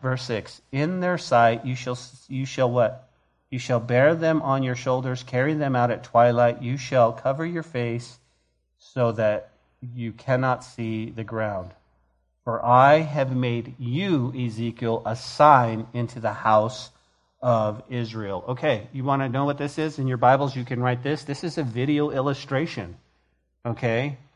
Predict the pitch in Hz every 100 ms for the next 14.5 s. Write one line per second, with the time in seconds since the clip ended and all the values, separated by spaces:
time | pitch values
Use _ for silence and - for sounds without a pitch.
0 | _ - 147 131 123 131 139 165 185 185
1 | 180 180 151 - 147 139 - 127 123 127
2 | 120 123 123 123 - 120 113 113 120 147
3 | 156 113 87 - - _ _ _ _ 135
4 | 160 180 196 220 - - 160 151 151 -
5 | 147 165 214 - 185 160 139 135 143 139
6 | 160 151 139 147 147 135 123 156 175 135
7 | 139 139 131 135 156 180 175 175 160 -
8 | 160 143 143 139 143 131 117 - _ _
9 | _ _ _ 135 - 151 151 147 131 135
10 | 135 147 131 156 196 262 262 202 - -
11 | _ - 160 135 - - - 170 147 143
12 | 165 160 151 147 135 175 190 170 175 170
13 | 175 180 185 139 160 156 156 156 156 143
14 | 160 - 160 143